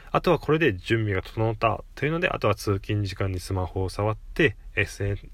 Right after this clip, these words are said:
エスエヌエスを見る前に、今日はちょっとグッとこらえて、このAmazon Audibleをポチッとする。っていうので、こう、ハードルをどんどん下げて聞いて、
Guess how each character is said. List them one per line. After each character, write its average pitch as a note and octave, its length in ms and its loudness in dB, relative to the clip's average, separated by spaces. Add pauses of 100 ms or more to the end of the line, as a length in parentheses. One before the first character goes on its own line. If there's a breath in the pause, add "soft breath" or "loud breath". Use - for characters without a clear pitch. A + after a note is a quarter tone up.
(100)
エ G#2+ 40 0
ス - 260 -4
エ A2+ 100 0
ヌ A#2 140 -2
エ C#3 40 0
ス E3 160 -4
を E3+ 220 0 (420 loud breath)
見 A#2 120 2
る A2 160 4
前 F3+ 240 4
に、 E3+ 160 0 (640)
今 - 80 -4
日 - 60 4
は G#2+ 80 4
ち - 40 -12
ょ - 20 -14
っ - 40 -16
と A2+ 100 2
グ C#3+ 120 0
ッ C#3+ 40 2
と - 160 -4
こ - 80 -2
ら D#3+ 120 2
え E3 60 -2
て、 E3 340 0
こ G#2+ 100 0
の F#2+ 140 0
Amazon F#2+ 480 -2
Audible A2+ 300 2
を B2+ 60 2
ポ - 180 -6
チ - 120 -6
ッ - 20 -16
と - 100 -12
す - 340 -6
る。 E2+ 140 -4 (1040 soft breath)
っ - 40 -20
て F3+ 100 0
い F#3 40 4
う F#3 40 -2
の G3 60 -2
で、 G3+ 80 0
こ - 140 2
う、 - 40 -8
ハ G#2 160 4
ー - 20 4
ド G2+ 100 2
ル D3 60 6
を - 20 4
ど C#3 100 2
ん A#2+ 40 0
ど G#2 40 0
ん - 20 -4
下 G2+ 180 -2
げ G2+ 120 0
て C#3 140 2
聞 - 280 -6
い G#2 60 -6
て、 C3 220 0